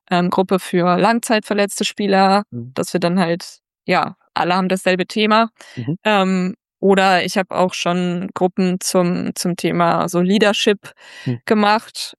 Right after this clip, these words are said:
Speaker 1: ähm, dass ich dann halt auch in einer kleinen Gruppe, also zum Beispiel Mannschaftsrat,
Speaker 2: Mhm.
Speaker 1: Kapitän und vielleicht noch ein, zwei Führungsspieler irgendwie, ähm, ja, einfach da in einer kleinen Gruppe zusammengenommen hab und dann hat man,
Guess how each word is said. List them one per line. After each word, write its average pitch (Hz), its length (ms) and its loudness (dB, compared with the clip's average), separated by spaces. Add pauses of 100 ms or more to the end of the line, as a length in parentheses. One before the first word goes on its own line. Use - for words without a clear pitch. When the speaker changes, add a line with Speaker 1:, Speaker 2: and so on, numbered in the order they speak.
Speaker 1:
ähm, 180 260 -2
dass 180 120 -4
ich 185 100 -6
dann 175 360 -4 (260)
halt - 200 -4
auch 185 180 2
in 185 60 2
einer 175 100 0
kleinen 185 260 0
Gruppe, 180 420 0
also 170 200 -4
zum - 160 -8
Beispiel 180 200 -2
Mannschaftsrat, 170 760 0
Speaker 2:
Mhm. - 60 -20
Speaker 1:
Kapitän 175 640 0
und 175 120 -4
vielleicht - 220 -6
noch 190 100 -2
ein, - 160 -4
zwei 180 160 0
Führungsspieler 196 640 0
irgendwie, 185 440 0 (580)
ähm, 175 500 -2 (280)
ja, 180 180 2
einfach 175 280 -2
da 208 120 2
in 170 60 0
einer 180 160 0
kleinen 208 260 0
Gruppe 196 220 -2
zusammengenommen 190 680 0
hab 196 220 0
und 175 440 -8 (680)
dann 185 160 2
hat 170 140 0
man, 170 320 0